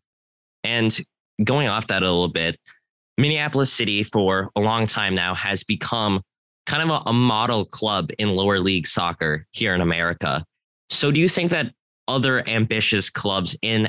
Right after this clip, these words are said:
N W, in the N P S L, in other leagues are gonna kind of follow in your footsteps and join you in U S L League Two or join this model of just treating these different leagues as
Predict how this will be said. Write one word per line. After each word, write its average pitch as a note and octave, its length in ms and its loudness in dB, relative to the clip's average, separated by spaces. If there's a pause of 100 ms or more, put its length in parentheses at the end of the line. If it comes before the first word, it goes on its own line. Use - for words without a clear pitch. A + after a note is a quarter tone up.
N G#2 140 0
W, F#2+ 280 0 (160)
in A2 140 2
the G#2+ 120 2
N G#2 140 0
P G#2 160 0
S F#2 180 -2
L, F2+ 220 0
in G#2 160 0
other F#2 260 0
leagues E2 360 -2 (320)
are A#2 60 2
gonna C3 200 2
kind C3+ 240 -2
of A#2+ 80 -2
follow A#2+ 440 0
in A2+ 140 0
your G#2 120 0
footsteps - 720 -2
and G2+ 300 0 (680)
join B2 360 2
you B2+ 240 2
in A2+ 160 0
U A2+ 140 2
S A2+ 180 0
L G#2+ 80 0
League G2+ 220 0
Two B2+ 240 2
or A2 100 4
join A2+ 320 0
this A2 180 0
model G#2 540 2
of F2 200 -4
just A2+ 200 -2
treating A#2+ 400 2
these G#2+ 180 2
different G2 300 0
leagues G2+ 260 0
as F#2 180 0